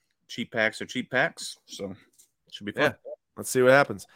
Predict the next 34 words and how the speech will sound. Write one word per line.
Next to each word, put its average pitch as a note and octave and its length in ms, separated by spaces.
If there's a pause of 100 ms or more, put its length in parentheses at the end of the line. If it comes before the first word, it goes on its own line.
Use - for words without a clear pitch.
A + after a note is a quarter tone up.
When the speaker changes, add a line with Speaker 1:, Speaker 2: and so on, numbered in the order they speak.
(420)
Speaker 2:
Uh, A#2+ 360
wanna F#3+ 240
thank F#3+ 240
everyone F3 400
once D#3+ 200
again D3+ 200
for C#3 80
coming C#3+ 300
to, C#3 320
uh, A#2 280
tonight's B2+ 360
episode, A#2+ 460
a A#2 40
hundredth C#3+ 300
episode C3 400
here. A#2+ 180
We A#2 80
did B2 180
a A#2+ 160
sports A#2+ 360
card A2+ 260
community A2 340
hot G#2+ 240
take G#2+ 220
episode G2+ 400
to, G2+ 220
you A2+ 100
know, G#2+ 40
dedicate A#2+ 380
this A2 140
episode A2+ 400
to G#2+ 60
you A2 180
all G#2+ 260